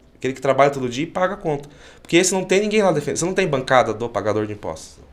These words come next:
Você tem bancada da bala, do agro, do evangélica, tem da educação, das, a, a bancada do pagador de impostos não existe no Congresso, em nenhuma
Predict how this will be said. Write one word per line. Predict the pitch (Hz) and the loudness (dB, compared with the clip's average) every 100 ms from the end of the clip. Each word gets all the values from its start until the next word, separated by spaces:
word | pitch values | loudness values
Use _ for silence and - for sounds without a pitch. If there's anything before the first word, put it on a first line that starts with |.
| - _ _ _ - - - _ _ - - _ | -20 _ _ _ -20 -20 -20 _ _ -20 -20 _
Você | - | -12
tem | - | -10
bancada | 104 104 104 113 | -8 -2 0 2
da | 87 | -2
bala, | 80 107 151 120 90 85 | 0 2 4 2 0 -2
do | 95 87 | -4 -2
agro, | 110 143 127 117 101 95 | 2 0 -2 -6 -8 -10
do | 92 82 | -14 -14
evangélica, | 87 90 107 127 147 143 120 107 95 - - - - - - | -10 -6 0 0 0 -4 -6 -8 -10 -14 -20 -20 -20 -20 -8
tem | 104 92 90 - | -6 -6 -10 -10
da | 92 | -6
educação, | 90 90 90 135 165 151 117 | -6 -8 -2 4 4 4 0
das, | 110 110 117 - - - | -6 -10 -14 -18 -20 -12
a, | 107 110 98 | -4 0 0
a | |
bancada | 123 120 135 127 | 0 0 0 0
do | 123 | 0
pagador | 135 120 117 143 | 2 2 0 -2
de | 131 | -4
impostos | 127 143 - | -4 -4 -4
não | 247 | -10
existe | 226 175 - - - | -12 -12 -14 -18 -20
no | - | -20
Congresso, | - 95 90 69 - - | -18 -14 -14 -16 -20 -20
em | 107 | -10
nenhuma | 113 139 | -6 -6